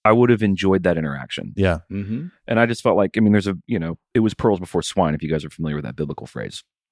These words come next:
Speaker 1: It was a waste of my good graces.
Speaker 2: Right.
Speaker 1: And I was texting my friend Aaron Schaefer, who has been on this podcast before. We did an episode called The Memory Lane Remains. He was in my Metallica band with me when I was a kid. And he kept up with everybody from high school. And every, like,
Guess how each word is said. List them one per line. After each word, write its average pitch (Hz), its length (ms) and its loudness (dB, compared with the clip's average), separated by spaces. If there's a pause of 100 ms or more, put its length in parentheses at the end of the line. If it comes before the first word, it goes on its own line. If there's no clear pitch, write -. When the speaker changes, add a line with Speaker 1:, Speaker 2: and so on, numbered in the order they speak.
(460)
Speaker 1:
It 117 100 4
was 113 160 6
a 110 60 6
waste 101 280 6
of 90 120 -2
my 85 160 0
good 82 180 -4
graces. 80 560 -6
Speaker 2:
Right. 98 220 4 (360)
Speaker 1:
And 147 300 4
I 143 220 6
was 147 260 -2
texting 202 360 2
my 117 240 4
friend 107 520 2
Aaron 107 180 4
Schaefer, 85 480 0
who 95 260 2
has 95 140 -10
been 110 180 0
on 95 100 2
this 87 80 -4
podcast 85 400 -2
before. 87 560 -4
We 95 100 -4
did 95 100 2
an 87 80 0
episode 90 240 -4
called 87 180 -2
The 82 60 -2
Memory 95 340 0
Lane 90 180 -2
Remains. 82 340 -4
He - 80 -8
was 87 100 -4
in 90 80 -2
my 85 120 -2
Metallica 80 400 -6
band 78 140 -4
with 76 80 -10
me 78 80 -8
when 76 100 -6
I - 20 -8
was 71 80 -12
a - 40 -20
kid. 78 260 -6 (680)
And 101 500 2
he 190 240 2
kept - 280 -2
up 113 140 6
with 101 140 2
everybody 85 380 2
from 76 120 -12
high 78 140 -6
school. - 420 -10 (580)
And 98 260 2 (300)
every, 226 400 2
like, 160 360 0